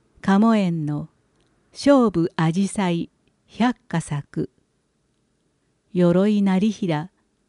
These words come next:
そっと触りしぬ。アンコール。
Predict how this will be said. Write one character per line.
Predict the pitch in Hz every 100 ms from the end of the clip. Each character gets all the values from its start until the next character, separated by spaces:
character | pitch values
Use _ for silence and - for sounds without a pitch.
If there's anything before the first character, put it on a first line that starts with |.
| _
そ | - 196
っ | 185 - _
と | 262
触 | 226 208 185 185
り | 180
し | 165 - 165
ぬ。 | 147 - _ _ _ _ _ _ _ _ _ _ _ _ _ _ _ _ _ _ _ _ _ _ _ _ _ _ _ _ _ _ _ _ _ _ _ _ _ _ _ _ _ _ _ _ _ _
ア | 190
ン | 233 220
コ | 226 196
ー | 156
ル。 | 147